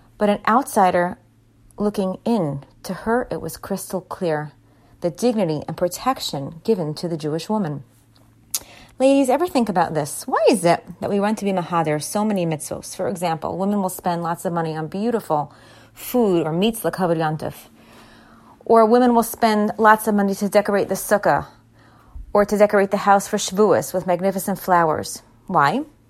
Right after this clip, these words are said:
Klal Yisrael is special, and we love to beautify the mitzvos. But somehow, it's very interesting, when it comes to the mitzvah of tznius, which is a mitzvah like every other mitzvah in the Torah, I, I wasn't aware of that,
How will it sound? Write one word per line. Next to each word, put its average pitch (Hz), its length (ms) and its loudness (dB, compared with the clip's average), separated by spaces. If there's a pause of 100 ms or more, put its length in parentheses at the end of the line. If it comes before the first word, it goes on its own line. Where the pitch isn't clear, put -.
(320)
Klal 202 240 2
Yisrael 233 200 0
is 220 60 -2
special, 165 600 -2
and 240 160 -2
we 294 80 -2
love 302 480 6
to 202 80 -2
beautify 175 400 -2
the 147 100 -4
mitzvos. - 560 -10
But 247 160 -4
somehow, 220 800 0
it's - 140 -18
very 539 180 -2
interesting, - 580 -4 (540)
when 254 100 0
it 277 100 -2
comes 554 260 -4
to 269 80 -2
the 202 100 0
mitzvah 233 320 0
of 170 60 -4
tznius, 160 680 -6
which 480 140 4
is 440 100 10
a 370 80 6
mitzvah 311 300 6
like 254 240 4 (180)
every 185 420 2
other 214 380 6
mitzvah 214 480 -2
in 185 80 0
the 147 80 0
Torah, 170 480 0 (180)
I, 180 260 -6
I 175 80 4
wasn't 196 280 0
aware 147 220 4
of - 80 -4
that, - 260 4